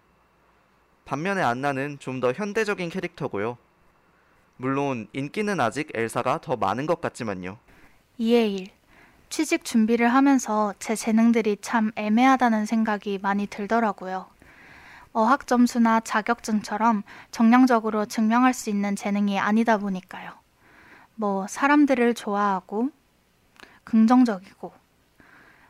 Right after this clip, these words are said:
Speaker 2: 분명 제 장점이지만 증명할 방법도 없고 별로 알아주지도 않는 것 같아서 슬프더라고요.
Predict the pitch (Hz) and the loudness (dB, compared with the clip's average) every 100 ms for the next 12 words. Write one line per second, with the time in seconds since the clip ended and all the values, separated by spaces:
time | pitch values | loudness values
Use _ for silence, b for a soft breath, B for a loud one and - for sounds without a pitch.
0 | b - 240 254 262 262 226 - 214 - | b -2 4 6 6 4 0 -2 -4 2
1 | 262 254 233 208 190 196 190 180 - 220 | 4 4 2 -2 -4 -4 -4 -8 -2 2
2 | 220 226 226 - 208 220 - 214 185 _ | 6 6 4 2 -2 -2 -4 -4 -4 _
3 | 247 269 - 220 202 185 190 226 240 233 | -4 -4 -4 -4 -2 0 2 2 0 -8
4 | 226 220 190 196 220 226 202 - 190 190 | -2 0 0 2 0 0 -4 -8 -10 -10
5 | 190 - 294 302 269 214 190 185 175 | -8 -4 -4 -2 -4 -4 -6 -8 -12